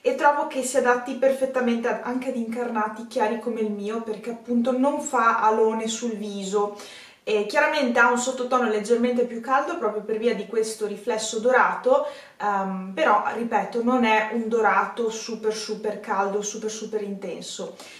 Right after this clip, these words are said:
E quindi sì, per me è stato un prodotto,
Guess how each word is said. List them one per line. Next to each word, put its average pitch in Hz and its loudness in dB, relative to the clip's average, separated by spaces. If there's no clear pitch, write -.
E 320 0
quindi 214 -2
sì, - -8
per 220 -4
me 285 4
è 262 2
stato 233 2
un 285 -4
prodotto, 247 2